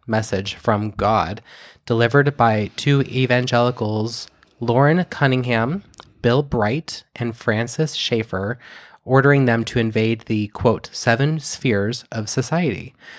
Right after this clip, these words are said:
The idea was not seriously considered until two thousand during a meeting between Cunningham and Lance Wallnau. Um, the movement came prominence after the twenty thirteen publication of Lance Wallnau's and Bill Johnson's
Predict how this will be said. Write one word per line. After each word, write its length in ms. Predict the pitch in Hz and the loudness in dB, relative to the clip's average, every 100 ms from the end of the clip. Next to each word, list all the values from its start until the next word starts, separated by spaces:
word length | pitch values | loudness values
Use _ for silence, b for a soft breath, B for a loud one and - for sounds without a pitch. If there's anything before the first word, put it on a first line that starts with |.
| B | B
The 100 | 123 | 2
idea 320 | 120 120 131 | 2 4 6
was 160 | 156 143 | 6 6
not 400 | 135 120 117 - | 4 2 -2 -6
seriously 520 | - 131 139 139 156 | 0 4 4 4 0
considered 480 | 156 139 110 107 107 | 0 -2 0 0 0
until 320 | 113 110 113 | -2 -2 -2
two 200 | 110 - | -2 -2
thousand 500 | 170 98 101 113 143 | 2 2 2 -2 -2
during 280 | 120 113 107 | 2 2 2
a 60 | 110 | -2
meeting 440 | 117 131 127 113 | 0 2 2 0
between 440 | 110 - 107 104 | -2 -4 -4 -4
Cunningham 640 | 104 - 156 165 175 180 185 b b | -4 0 2 2 2 2 -2 b b
and 160 | 123 | -2
Lance 320 | 120 127 131 - | 2 2 0 -4
Wallnau. 960 | 113 107 107 110 104 92 71 69 107 - B B B B B | -4 0 2 0 0 -2 -6 -8 -14 -16 B B B B B
Um, 220 | 107 107 | 0 0
the 120 | 113 | 0
movement 540 | 117 127 127 147 127 - - | 4 2 4 2 0 -6 -6
came 360 | 135 123 120 | 0 0 0
prominence 560 | 113 127 123 117 117 113 | -2 2 4 4 2 0
after 460 | 113 113 - 120 113 | -2 -2 2 2 2
the 160 | 113 | 0
twenty 340 | 110 - 123 127 | -2 -2 -2 2
thirteen 420 | 139 - 143 131 | 2 2 0 0
publication 580 | 131 135 135 110 - 113 | 0 -2 0 0 0 -2
of 220 | 107 - | -4 -2
Lance 320 | 110 107 101 | 0 0 -2
Wallnau's 720 | 110 104 110 101 98 95 104 B B B | 0 2 2 2 0 0 -2 B B B
and 240 | 113 113 107 | -2 -2 2
Bill 300 | 110 110 110 | 4 4 2
Johnson's 760 | 107 107 113 - 101 98 101 | 2 2 2 0 -2 -2 -4